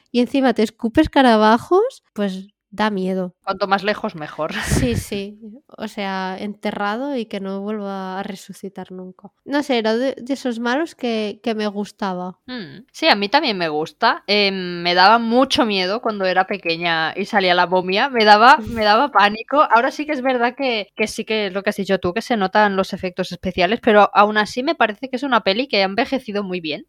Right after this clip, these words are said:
Speaker 2: que está
Speaker 1: Sí.
Speaker 2: envejeciendo bien. Eh, súper interesante, es muy divertida y él como villano da mucho respeto, la verdad. Me gusta que le den miedo los gatos, <laughs> porque
Speaker 1: Es
Speaker 2: me acuerdo que
Speaker 1: verdad.
Speaker 2: sale el gato y le, le, le entran todos los males, ¿no?
Speaker 1: Sí, sí.
Speaker 2: Pero, pero sí que cuando sale de momia, que,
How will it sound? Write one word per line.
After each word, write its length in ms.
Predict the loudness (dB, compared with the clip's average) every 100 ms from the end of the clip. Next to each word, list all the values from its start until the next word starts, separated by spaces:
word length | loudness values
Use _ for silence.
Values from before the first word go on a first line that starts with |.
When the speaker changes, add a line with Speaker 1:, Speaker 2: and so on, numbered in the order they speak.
| _ -6
Speaker 2:
que 60 |
está 160 | -2 0
Speaker 1:
Sí. 40 |
Speaker 2:
envejeciendo 520 | -2 -4 -4 -4 -2 -2
bien. 300 | -4 -6 -8 -8 2
Eh, 400 | 4 4 4 2
súper 240 | 0 -2
interesante, 560 | 0 0 0 0 2 2
es 80 | 4
muy 140 | 4
divertida 720 | 6 6 4 0 2 4 4 2
y 160 | 0
él 120 | 2 0
como 220 | 0 0
villano 320 | 0 -4 0
da 100 | 0
mucho 260 | 0 -6 -4
respeto, 560 | -4 -6 -14 -14 -20 _ _
la 180 | -6 -6
verdad. 300 | -8 -12 -14 -6
Me 100 | -4
gusta 280 | -2 -2
que 100 | -2
le 120 | 0 0
den 140 | 0
miedo 240 | 0 2
los 200 | 0 0
gatos, 500 | 2 2 2 -10 -12 _
<laughs> 400 | -4 -2 0 2
porque 140 | 6 6
Speaker 1:
Es 60 |
Speaker 2:
me 80 | 6
acuerdo 200 | 4 2
que 80 | 4
Speaker 1:
verdad. 60 |
Speaker 2:
sale 180 | 4 6 6
el 60 | 10
gato 400 | 10 8 4 4
y 100 | 4
le, 180 | 4 2
le, 260 | 2 0 0
le 120 | 0
entran 260 | 4 4
todos 120 | 6 6
los 100 | 6
males, 380 | 4 4 0
¿no? 200 | 0 -6 _
Speaker 1:
Sí, 240 | -6 0
sí. 40 | 6
Speaker 2:
Pero, 720 | 6 6 2 0 -2 -4 -8 _ -2
pero 220 | 0 0
sí 180 | -4 -2
que 440 | 0 2 2 2
cuando 260 | 0 -2 -4
sale 280 | -6 -4 -4
de 100 | -2
momia, 480 | -4 -4 -2 -4
que, 360 | 0 2 2